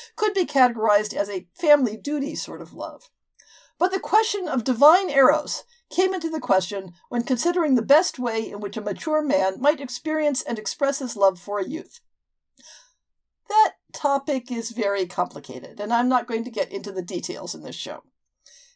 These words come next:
If you want a deep dive into the topic, it's one of the subjects that Foucault's The History of Sexuality is very good about, as long as you can cope with a discussion that functionally erases the existence of women.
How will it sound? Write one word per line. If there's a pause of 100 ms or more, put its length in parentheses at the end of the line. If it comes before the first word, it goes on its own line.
If
you
want
a
deep
dive
into
the
topic,
it's
one
of
the
subjects (260)
that
Foucault's
The
History
of
Sexuality
is
very
good
about, (760)
as
long
as
you
can
cope
with
a
discussion
that
functionally
erases
the
existence
of
women.